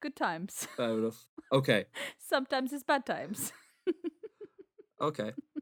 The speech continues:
Speaker 2: What's your number three choice?
Speaker 1: Yeah. My number three choice. Uh, I, um, I love, uh, the, all the soundtracks that this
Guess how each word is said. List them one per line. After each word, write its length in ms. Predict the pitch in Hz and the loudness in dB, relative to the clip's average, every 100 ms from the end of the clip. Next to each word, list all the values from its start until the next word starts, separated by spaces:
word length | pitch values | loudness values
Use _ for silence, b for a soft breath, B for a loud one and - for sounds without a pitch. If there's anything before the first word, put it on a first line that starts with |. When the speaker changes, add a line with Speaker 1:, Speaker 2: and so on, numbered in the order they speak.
| _ | _
Speaker 2:
What's 240 | 156 180 190 | 12 12 12
your 100 | 180 | 8
number 180 | 165 | 6
three 240 | 143 147 127 | 2 2 0
choice? 400 | - 101 - - | 0 -2 -2 2
Speaker 1:
Yeah. 200 | 226 170 _ _ B B B 196 | 2 2 _ _ B B B -2
My 260 | 262 339 349 | 6 8 8
number 180 | 339 302 | 4 0
three 260 | 320 285 269 | 0 0 -2
choice. 540 | - 269 226 196 185 - - | -2 2 4 4 2 -4 8
Uh, 680 | 220 220 220 214 214 214 - | 10 12 10 8 6 2 6
I, 680 | 233 254 254 254 254 254 240 | 8 8 6 2 -2 -2 0
um, 500 | 214 233 240 233 220 - | 2 2 2 -2 -6 -2
I 80 | 240 | 2
love, 280 | 262 285 277 - | 4 4 2 -4
uh, 440 | - 233 226 214 208 196 | 2 4 4 2 0 0
the, 460 | 226 220 220 214 - | 4 4 6 4 2
all 160 | 269 | 2
the 80 | 285 | 2
soundtracks 520 | 269 247 247 240 - - | 0 -2 0 -2 -2 -2
that 180 | 196 | -2
this 260 | 208 226 - | -2 -6 -6